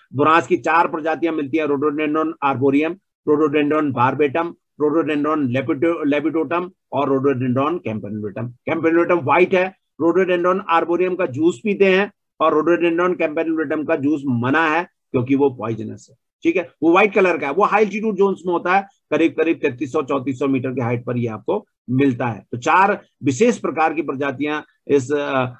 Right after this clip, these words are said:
कुमाऊं रीजन में आपको मिलती हैं। और ये, ये देखिए, ये एक, अ,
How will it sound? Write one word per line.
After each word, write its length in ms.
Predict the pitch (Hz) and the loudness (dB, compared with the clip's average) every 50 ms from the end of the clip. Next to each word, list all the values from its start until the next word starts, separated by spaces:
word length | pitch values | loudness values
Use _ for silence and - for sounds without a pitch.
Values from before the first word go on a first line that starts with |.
| _ _ | _ _
कुमाऊं 360 | - 147 143 147 147 143 139 | -2 0 4 4 4 4 4
रीजन 220 | 135 131 117 127 123 | 2 2 2 2 0
में 140 | 123 127 | 0 0
आपको 240 | 127 120 123 - 135 | 0 -2 -2 -2 -2
मिलती 380 | 127 120 120 117 120 - 120 113 | 0 0 0 -2 -2 -4 -6 -6
हैं। 100 | 98 - _ _ _ _ - | -6 -10 _ _ _ _ 0
और 120 | 180 190 | 2 2
ये, 340 | 185 190 226 226 226 214 196 - _ - | 4 6 6 6 6 4 0 -6 _ -8
ये 220 | 139 139 196 208 | -2 2 4 4
देखिए, 280 | 202 185 190 - 202 208 | 6 4 2 2 0 0
ये 160 | 202 190 208 | 2 4 4
एक, 320 | 214 214 208 202 196 - 196 | 4 4 2 -4 -2 -2 -2
अ, 300 | 185 190 185 185 - | 0 0 0 0 -2